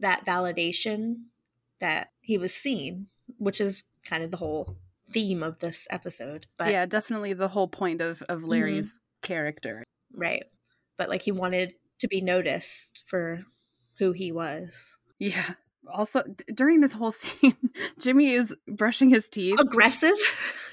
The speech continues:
Speaker 2: So aggressively. And it ge-, I feel like
Speaker 1: <laughs> I have
Speaker 2: it gets aggressively, like, more and more aggressive teeth brushing through the, the whole <laughs> scene. Just,
Speaker 1: I
Speaker 2: like,
Speaker 1: have, in my
Speaker 2: harder and
Speaker 1: notes,
Speaker 2: harder.
Speaker 1: it says,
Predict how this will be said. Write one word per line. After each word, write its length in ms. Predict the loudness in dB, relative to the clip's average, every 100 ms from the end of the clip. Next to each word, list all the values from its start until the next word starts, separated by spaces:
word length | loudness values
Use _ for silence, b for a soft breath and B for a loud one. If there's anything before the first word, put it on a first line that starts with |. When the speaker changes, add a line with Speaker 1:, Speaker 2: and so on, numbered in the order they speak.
| 6
Speaker 2:
So 300 | 8 8 6
aggressively. 720 | 8 8 8 6 6 6 4
And 140 | 8 10
it 160 | 8
ge-, 80 | 6 6
I 100 | 6
feel 200 | 8 8
like 180 | 8
Speaker 1:
<laughs> 40 | 8
I 420 | 6 8 8 8
have 100 | 8
Speaker 2:
it 60 | 8
gets 180 | 4 6
aggressively, 840 | 4 6 4 4 6 6 6 4
like, 140 | 4 6
more 320 | 8 10 10
and 100 | 12
more 160 | 12 12
aggressive 640 | 10 10 8 6 2 2
teeth 320 | 0 2 4
brushing 380 | 6 6 6 0
through 400 | 0 0 2 4
the, 200 | 2 -2 4
the 140 | 4
whole 220 | 6 2
<laughs> 0 |
scene. 500 | 2 -2 -4 6 6 6
Just, 180 | 2 4
Speaker 1:
I 40 |
Speaker 2:
like, 200 | 6 6
Speaker 1:
have, 140 | 2 -6 -2 4
in 80 | 6
my 60 | 8
Speaker 2:
harder 120 | 10
and 100 | 10
Speaker 1:
notes, 120 | 8 6
Speaker 2:
harder. 260 | 4 4
Speaker 1:
it 120 | 2 2
says, 340 | 4 4 2